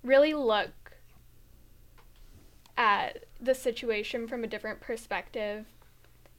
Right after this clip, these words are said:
and get some shots that'll actually make you stand out from other people, because those are the ones that people are gonna be seeing in your portfolio,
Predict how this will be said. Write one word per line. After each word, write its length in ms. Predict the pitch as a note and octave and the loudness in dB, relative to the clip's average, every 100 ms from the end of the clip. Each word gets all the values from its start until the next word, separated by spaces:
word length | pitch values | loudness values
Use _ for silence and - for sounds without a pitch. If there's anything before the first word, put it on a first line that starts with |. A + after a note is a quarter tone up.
| - | -12
and 680 | B3 A3+ G#3+ G#3+ G#3 G#3 G3+ - - - - - - - - - - - | -4 -2 -2 -4 -6 -10 -12 -18 -20 -20 -20 -20 -20 -20 -20 -20 -8 0
get 200 | A#3+ A#3 | 0 2
some 220 | D4 C4+ | -2 -2
shots 520 | B3+ A3+ F#3+ - - | -2 -2 -2 -4 -4
that'll 280 | B3 A3 G#3+ | -2 0 0
actually 560 | F#3 - - A#3 G#3+ | 0 -2 -6 -6 -6
make 380 | G#3 G3+ - - | -6 -10 -10 -12
you 120 | A3 | -12
stand 480 | - - - G3+ G#3 - | -12 -12 -8 -8 -8 -6
out 400 | G3 F#3 - - - | -4 -2 -4 -10 -6
from 220 | A#3 - | -6 -4
other 300 | G#3+ G#3 F#3+ | -4 -4 -6
people, 340 | - G#3+ G#3+ | -8 -10 -8
because 300 | G#3 A#3 A3+ | -6 -4 -6
those 240 | A#3 A3 A#3+ | -4 -6 -4
are 100 | A#3 | -6
the 100 | A3+ | -6
ones 260 | G#3 G#3 | -8 -8
that 140 | A3+ - | -8 -8
people 220 | A3+ A#3 | -8 -6
are 100 | G#3 | -6
gonna 160 | G#3+ G#3 | -6 -8
be 140 | A3 | -10
seeing 300 | - G#3+ G#3+ | -12 -12 -10
in 80 | G#3+ | -10
your 120 | G#3+ | -12
portfolio, 760 | A3 A#3 - F3+ G#3+ A3 A3 | -10 -10 -8 -8 -6 -6 -4